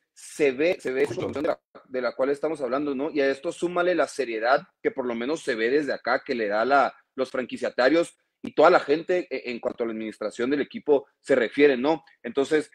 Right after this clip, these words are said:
Speaker 1: si podemos hablar de, de, de franquicias sólidas en todos los aspectos, me parece que, que Caudillos también está, se, se las lleva de ganar, ¿no? Entonces, yo creo que todo es un reflejo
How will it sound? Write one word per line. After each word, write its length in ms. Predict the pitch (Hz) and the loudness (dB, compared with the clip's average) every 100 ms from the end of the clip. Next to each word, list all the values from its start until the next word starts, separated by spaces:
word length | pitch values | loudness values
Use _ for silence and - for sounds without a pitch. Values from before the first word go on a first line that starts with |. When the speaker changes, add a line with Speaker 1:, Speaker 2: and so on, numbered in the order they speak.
| _ | _
Speaker 1:
si 100 | 147 | -2
podemos 300 | 139 139 165 | 2 2 2
hablar 200 | 131 131 | 2 2
de, 280 | 165 151 - | 4 2 0
de, 200 | 120 117 | -4 -2
de 140 | 117 | -2
franquicias 720 | 113 113 107 - 139 139 160 151 | -2 -4 -8 -6 -6 0 0 0
sólidas 720 | 160 151 175 175 202 226 - | 2 2 4 4 4 2 -8
en 240 | - 123 113 | -12 -12 -4
todos 240 | 156 170 196 | 2 4 4
los 160 | 180 | 0
aspectos, 600 | 117 - - 147 214 - _ _ _ | -6 -6 -2 -2 -2 -6 _ _ _
me 120 | - 123 | -8 -4
parece 380 | 127 120 143 - | -2 -4 -10 -6
que, 240 | 139 - | -6 -6
que 280 | - 117 107 | -6 -6 -6
Caudillos 500 | 113 107 107 120 135 | -4 -6 -4 -4 -4
también 380 | - 107 107 113 | -6 -8 -8 -8
está, 480 | 120 131 127 127 - _ _ _ | -6 0 4 2 0 _ _ _
se, 180 | - 117 | -6 -6
se 140 | - | -6
las 140 | 113 104 | -4 0
lleva 180 | 110 127 | 2 4
de 80 | |
ganar, 300 | 110 113 131 | 2 0 0
¿no? 100 | 120 | 0
Entonces, 440 | 123 113 127 139 131 | -4 -2 -4 -2 -2
yo 100 | 139 | -2
creo 120 | 143 | -2
que 120 | 147 | -6
todo 300 | - 143 147 | 0 4 4
es 120 | 147 | 2
un 140 | 147 143 | -2 0
reflejo 680 | 143 143 139 139 151 143 | 0 0 -2 2 2 2